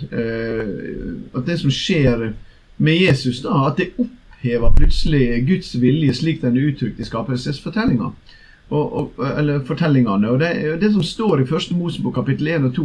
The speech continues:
er jo veldig, veldig tydelig, et veldig tydelig budskap om det oppdraget vi har fått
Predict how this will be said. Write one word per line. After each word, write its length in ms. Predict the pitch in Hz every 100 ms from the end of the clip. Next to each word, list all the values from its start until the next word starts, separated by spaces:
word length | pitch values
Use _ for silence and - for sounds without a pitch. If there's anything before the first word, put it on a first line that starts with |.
| 143
er 80 | 202
jo 80 |
veldig, 280 | 139 170 165 127 - - - - -
veldig 200 | 190 226 - -
tydelig, 680 | - 190 202 208 180 135 131 139 139 143 151
et 160 | 151
veldig 220 | 185 208 -
tydelig 460 | 185 175 196 156
budskap 480 | 139 170 - 151 139
om 140 | 139 151
det 140 | 170
oppdraget 640 | - - - 202 175 135 156
vi 80 | 147
har 140 | 127
fått 460 | 156 131 - -